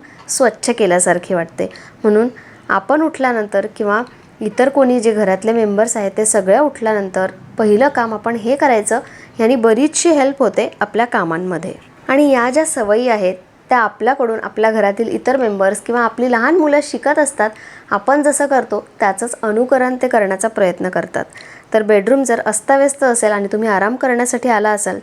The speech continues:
तर ते चांगलं वाटेल का? नाही ना. म्हणूनच बेडरूम ही तेव्हाच्या तेव्हा अगदी दोन मिनटात स्वच्छ करायची. त्यानंतर तिसरं म्हणजे आउटडोअर एंट्रन्स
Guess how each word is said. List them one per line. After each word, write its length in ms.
तर 60
ते 140
चांगलं 320
वाटेल 280
का? 180
नाही 260
ना. 120
म्हणूनच 460
बेडरूम 500
ही 180
तेव्हाच्या 420
तेव्हा 200
अगदी 220
दोन 220
मिनटात 420
स्वच्छ 320
करायची. 420
त्यानंतर 520
तिसरं 320
म्हणजे 400
आउटडोअर 540
एंट्रन्स 600